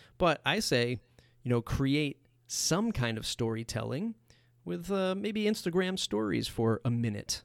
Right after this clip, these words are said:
or two, uh, a Facebook Live for, you know, fifteen, twenty minutes. It's not about just podcasting, but about broadcasting, you know, your message and your story, especially now, right? Especially now,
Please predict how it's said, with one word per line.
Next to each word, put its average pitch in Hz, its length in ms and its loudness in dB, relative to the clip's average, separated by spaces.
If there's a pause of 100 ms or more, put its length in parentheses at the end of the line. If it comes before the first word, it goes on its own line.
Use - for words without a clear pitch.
or 107 140 -6
two, 110 400 -4 (300)
uh, 120 180 -4
a 123 40 -8
Facebook 156 500 -2
Live 139 520 -2
for, 113 360 -4 (260)
you 117 80 -6
know, 117 80 -4
fifteen, 120 680 -2 (200)
twenty 120 340 -4
minutes. 117 460 -4
It's 131 200 -6
not 180 200 2
about 139 280 2
just - 280 0 (300)
podcasting, 120 720 -2
but 117 140 -4
about 113 340 -8 (600)
broadcasting, 117 880 -2 (240)
you 123 80 -2
know, 117 80 -2
your 117 280 2
message 117 600 -4 (440)
and 110 80 -8
your 123 140 -4
story, 120 640 2 (540)
especially 156 520 0
now, - 340 -6 (420)
right? 120 180 -8
Especially 123 560 0
now, 117 300 -12